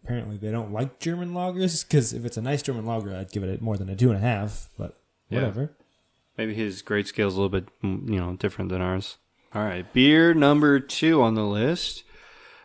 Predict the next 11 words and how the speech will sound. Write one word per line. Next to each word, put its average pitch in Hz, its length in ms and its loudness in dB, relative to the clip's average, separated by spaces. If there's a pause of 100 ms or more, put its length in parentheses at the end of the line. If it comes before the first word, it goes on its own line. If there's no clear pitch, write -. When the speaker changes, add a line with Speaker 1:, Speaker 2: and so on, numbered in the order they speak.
(140)
Speaker 2:
was 101 460 2
the 104 580 2
Edelweiss. 120 1080 6 (920)
This 107 200 0
is 104 200 2
style, 113 400 6
the 117 80 6
Hefeweizen, 110 720 2 (120)
which - 300 -12
Allison 107 420 -2
loved. 101 400 -2